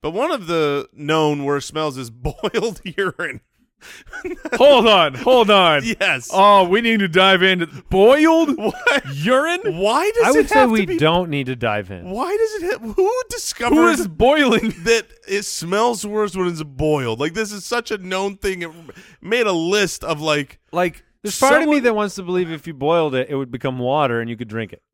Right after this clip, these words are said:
Speaker 1: Well,
Speaker 3: Like, it
Speaker 1: the
Speaker 3: would boil the
Speaker 1: steam
Speaker 3: urine away.
Speaker 2: Well, here's the thing. Urine is, is sterile.
Speaker 3: Not for long.
Speaker 2: But, so, uh, I'm imagining that someone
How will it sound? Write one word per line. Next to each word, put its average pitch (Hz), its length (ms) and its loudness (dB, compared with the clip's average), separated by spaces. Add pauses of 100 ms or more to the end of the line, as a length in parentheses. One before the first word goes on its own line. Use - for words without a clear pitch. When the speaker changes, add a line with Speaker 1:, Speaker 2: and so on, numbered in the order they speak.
(480)
Speaker 1:
Well, 180 340 -4
Speaker 3:
Like, 175 120 2
it - 20 2
Speaker 1:
the 196 80 4
Speaker 3:
would 180 160 0
boil 196 280 4
the 165 100 0
Speaker 1:
steam 156 120 0
Speaker 3:
urine 156 220 0
away. 107 360 -6 (300)
Speaker 2:
Well, 185 140 0
here's 190 240 0
the 156 60 -6
thing. 147 200 -6
Urine 147 280 -2
is, - 220 -12
is 127 160 -10
sterile. 135 480 -6 (640)
Speaker 3:
Not 208 300 -2
for 226 240 2
long. 139 400 2 (480)
Speaker 2:
But, 185 240 0 (280)
so, 220 220 0
uh, 196 200 -4
I'm 202 220 -2
imagining 190 640 -2
that 165 140 -4
someone 180 680 -2